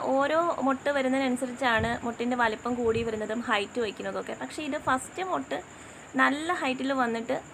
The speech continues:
ഇപ്പം നോക്കേ സെക്കൻഡ് ബഡ് താഴെയായിരുന്നു വന്നത്.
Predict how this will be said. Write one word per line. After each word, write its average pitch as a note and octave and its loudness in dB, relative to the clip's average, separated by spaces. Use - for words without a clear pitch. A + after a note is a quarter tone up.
ഇപ്പം C#4 -2
നോക്കേ B3+ 0
സെക്കൻഡ് D4 -2
ബഡ് B3+ 2
താഴെയായിരുന്നു A#3+ 4
വന്നത്. G3 -6